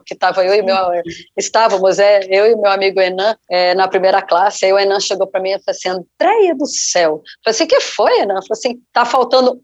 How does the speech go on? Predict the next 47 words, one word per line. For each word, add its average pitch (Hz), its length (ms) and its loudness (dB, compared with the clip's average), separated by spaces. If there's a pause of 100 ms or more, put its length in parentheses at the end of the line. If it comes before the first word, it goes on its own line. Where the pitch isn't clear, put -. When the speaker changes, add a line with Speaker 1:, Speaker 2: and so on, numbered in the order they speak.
Speaker 1:
um 571 160 6
travesseiro." 254 680 2
Eu - 40 -2
falei 233 160 0
assim, 240 140 0
"Como 277 200 2
assim 370 280 0
tá - 120 -2
faltando 214 340 0
travesseiro?" 202 680 0 (180)
Eu 202 120 -2
falei 240 100 0
assim, 214 160 -4
"Passageiro 208 540 -2
não 554 80 0
vai - 100 0
ficar - 160 -4
sem 190 160 -4
travesseiro, 185 460 -4
mas 277 140 0
de 370 180 -4
jeito 240 420 -2
nenhum." 220 220 -8 (160)
Ele 226 100 0
falou 262 160 -2
assim, 320 140 -8
"Mas 392 100 -4
o - 40 -6
que 480 80 -4
que - 80 -14
você 494 100 -10
vai 466 100 -2
fazer? 330 320 -2
Tá 311 140 -4
faltando 277 360 -2
um 269 60 -4
travesseiro?" 247 420 -2
Eu, - 80 -4 (120)
"Aguarde." 220 560 0 (100)
E - 60 -8
na 480 140 2
cabine 214 340 2
econômica 220 680 0
não 262 140 -6
tava 220 260 0
lotada, 202 600 -2
né? 185 200 -12